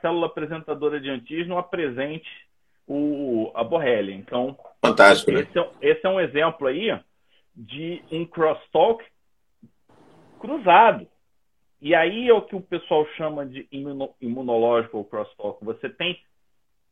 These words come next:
Speaker 1: um, além do agente infeccioso, um segundo ponto. E um dos pontos que é muito pouco explorado hoje é o papel da saliva dos artrópodos. Aí estamos falando de mosquitos e plebótomos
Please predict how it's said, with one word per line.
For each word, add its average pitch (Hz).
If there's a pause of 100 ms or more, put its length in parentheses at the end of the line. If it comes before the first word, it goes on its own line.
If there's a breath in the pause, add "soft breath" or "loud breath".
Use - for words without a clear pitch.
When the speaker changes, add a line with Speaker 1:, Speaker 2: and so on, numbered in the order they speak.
(760)
Speaker 1:
um, 147
além 151
do 180
agente 143
infeccioso, 151
um 160 (280)
segundo 185 (140)
ponto. 98 (220)
E 165
um 247
dos 277
pontos 214
que -
é 202
muito 202
pouco 190
explorado 147
hoje 185
é 151 (600)
o -
papel 190 (100)
da 139
saliva 190 (460)
dos 139
artrópodos. 175 (240)
Aí 139
estamos 139
falando 127
de 120
mosquitos 113
e 113
plebótomos 117